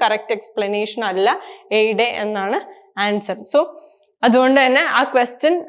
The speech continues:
ആ, അങ്ങനെയാണ്. നമുക്ക് ഒരു ആദ്യം ഒരു പ്രാവശ്യം വായിക്കുമ്പോൾ നമുക്ക് കണക്ട്, ഓക്കെ, ഇത്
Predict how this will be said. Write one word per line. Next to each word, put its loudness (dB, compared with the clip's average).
ആ, -2
അങ്ങനെയാണ്. -2
നമുക്ക് 0
ഒരു 6
ആദ്യം 2
ഒരു 6
പ്രാവശ്യം 2
വായിക്കുമ്പോൾ 0
നമുക്ക് -6
കണക്ട്, -6
ഓക്കെ, -4
ഇത് -4